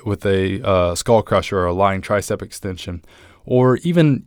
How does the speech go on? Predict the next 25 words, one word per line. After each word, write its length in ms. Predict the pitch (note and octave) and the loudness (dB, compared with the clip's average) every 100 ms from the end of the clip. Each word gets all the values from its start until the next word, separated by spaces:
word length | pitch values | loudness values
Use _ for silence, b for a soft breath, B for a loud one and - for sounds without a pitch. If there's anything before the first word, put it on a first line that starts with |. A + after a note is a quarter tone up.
| - | 0
I, 160 | A#2 A2+ | 2 2
I've 180 | A2+ | -2
seen 160 | - B2 | -2 -2
people 220 | A#2 A2+ | -2 -6
call 200 | - A2+ | 0 2
it 60 | G#2 | 2
a 60 | |
cable 380 | F#2+ - D3 A#2+ | -2 0 0 0
kickback, 500 | - G2+ - F#2 - | -2 -4 0 0 2
which 180 | A2+ G#2 | 0 0
is 120 | F#2+ | -4
just 320 | - A2 - - B B B B | 0 -2 -2 -12 B B B B
if 160 | - - | -6 -2
you're 100 | A2+ | 0
doing 280 | G#2+ G#2+ G#2+ | 2 0 0
a 80 | F#2+ | -2
standing, 640 | - A#2+ A2+ G#2+ G#2 G2 - | 0 0 2 0 -2 -6 -10
you 100 | A2+ | -6
know, 100 | G2 | -6
tricep 480 | F2+ C3 B2 B2 B2+ | -2 0 0 0 -2
extension 420 | G2+ - G2+ A2 | -2 -6 -4 -2
on 160 | G#2 F#2 | -4 -4
a 40 | |
cable 340 | F#2+ D3 C#3+ A#2 | -4 -4 -2 -4
machine, 500 | G2 - G2 F#2+ | -6 -6 -6 -6